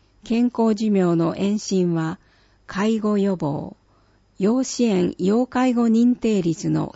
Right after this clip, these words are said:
低減、保険料抑制などの観点から有益であると考え、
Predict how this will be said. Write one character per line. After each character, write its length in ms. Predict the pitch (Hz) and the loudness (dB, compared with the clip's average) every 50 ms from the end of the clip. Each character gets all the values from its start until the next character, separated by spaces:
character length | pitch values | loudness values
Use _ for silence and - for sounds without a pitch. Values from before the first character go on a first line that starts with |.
| - | -14
低 280 | - - 180 190 196 190 | -8 -6 -4 -2 -2 -2
減、 360 | 170 165 160 156 151 170 196 - _ _ _ _ _ _ _ _ _ _ _ _ | -2 -4 -4 -4 -4 -6 -8 -12 _ _ _ _ _ _ _ _ _ _ _ _
保 120 | _ - 214 | _ -6 -6
険 340 | 208 - 277 294 285 269 226 | -2 0 2 4 4 4 4
料 240 | 196 185 175 165 | 4 2 2 2
抑 200 | 165 160 165 185 - | 2 2 0 -2 -4
制 480 | - - - 240 220 208 196 196 - - _ _ _ _ - | -8 -10 -4 -2 -2 -2 -2 -4 -8 -12 _ _ _ _ -4
な 180 | 214 226 233 | -2 0 0
ど 140 | 226 226 214 | 0 0 0
の 140 | 196 185 170 | 0 0 -2
観 260 | - 208 220 214 202 | -2 -2 -2 -2 0
点 240 | 180 190 175 170 165 | 0 0 0 0 -2
か 140 | - 165 156 | -2 -6 -6
ら 240 | 156 156 165 180 _ _ _ _ _ _ _ | -6 -6 -8 -8 _ _ _ _ _ _ _
有 240 | - 175 202 240 262 | -4 -2 2 2 4
益 300 | 262 254 262 - - 226 | 4 2 0 0 -4 -2
で 100 | 208 226 | 0 0
あ 80 | 220 202 | 0 0
る 80 | 196 | -2
と 160 | - - 180 | -4 -6 -6
考 140 | - - 175 175 175 170 165 160 156 156 | -6 -4 -4 -2 0 0 0 0 -2 -4
え、 240 | 151 170 - 196 | -4 -6 -10 -12